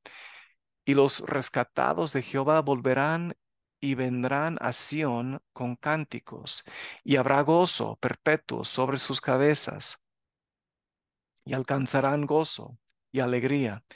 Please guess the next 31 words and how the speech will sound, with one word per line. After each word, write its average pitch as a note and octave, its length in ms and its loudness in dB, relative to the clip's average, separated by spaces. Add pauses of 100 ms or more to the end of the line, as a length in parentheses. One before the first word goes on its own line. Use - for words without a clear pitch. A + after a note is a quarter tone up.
(280)
y B2 80 -4
huirán C3 600 0
la A#2+ 100 -4
tristeza B2+ 760 0 (160)
y C3+ 100 -2
el A#2 140 -2
gemido". A#2+ 640 0 (1400)
Con C3+ 180 -2
respecto D#3+ 400 -2
al D3 100 2
Evangelio D3+ 720 0
de C3 100 -4
Jesucristo C#3+ 640 0
viene B2+ 600 0 (140)
un B2+ 200 0
gozo A#2 580 -4 (260)
y - 80 -4
un A#2 120 2
gozo A2 300 4
perpetuo. A2+ 680 -2 (640)
Y B2 160 -2
con A#2 180 0
respecto A#2+ 360 -2
a - 20 4
la A#2+ 100 6
revelación, B2+ 840 0 (500)
siempre C3+ 360 0
la C3+ 100 2
va A#2 120 2
a A2+ 40 0
acompañar A2+ 760 -2